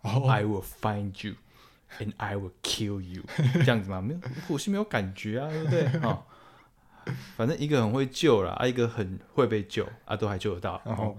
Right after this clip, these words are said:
Speaker 1: 真的。
Speaker 2: 一个就演，“啊，我要被救了。”一个演，“我立刻救你。”啊，这种好莱坞大片啊。
Speaker 1: 啊，听起来有点像B L的主题啊，一个即刻被救，一个即刻救你。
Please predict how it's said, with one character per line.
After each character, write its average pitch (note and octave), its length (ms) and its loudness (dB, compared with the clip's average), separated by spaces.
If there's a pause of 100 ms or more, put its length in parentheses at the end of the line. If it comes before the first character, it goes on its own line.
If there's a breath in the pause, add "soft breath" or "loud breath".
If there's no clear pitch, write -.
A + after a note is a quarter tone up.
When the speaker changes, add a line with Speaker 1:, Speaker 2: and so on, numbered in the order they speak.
Speaker 1:
真 A2 180 -8
的。 G#2+ 100 -8 (800)
Speaker 2:
一 A2+ 100 0
个 A#2 60 6
就 A#2+ 140 6
演 G#2+ 180 4
，“啊， - 120 -8 (280)
我 G#3+ 80 0
要 C4+ 140 0
被 D#4 140 -2
救 C#4 280 -2
了。” G3+ 180 0
一 E3+ 80 2
个 E3 80 2
演 A#2 240 0
，“我 G2 160 -2
立 B2+ 160 -4
刻 A#2+ 180 -4
救 G#2+ 300 -2
你。” - 160 -12 (140)
啊， F2+ 320 -6
这 G#2+ 100 -6
种 F#2 240 -6
好 F2+ 220 -4
莱 F#2+ 220 -4
坞 G#2+ 160 -2
大 - 180 -2
片 G2+ 340 -4
啊。 - 60 -18 (140)
Speaker 1:
啊， A#2+ 180 -4
听 E3 160 0
起 C#3 100 -2
来 A2+ 120 4
有 B2 80 4
点 C3 160 2
像 C3 320 0
B D3 240 4
L A2 160 4
的 A#2+ 80 2
主 A2+ 240 -4
题 G#2+ 260 -12
啊， A#2 180 -8
一 D#3 80 -2
个 C#3+ 80 6
即 C3+ 320 2
刻 F#3 220 8
被 F3+ 180 6
救， C#3 280 6
一 C3+ 60 2
个 C3+ 100 2
即 B2+ 320 2
刻 D3+ 180 6
救 C3 300 4
你。 G#2+ 160 -2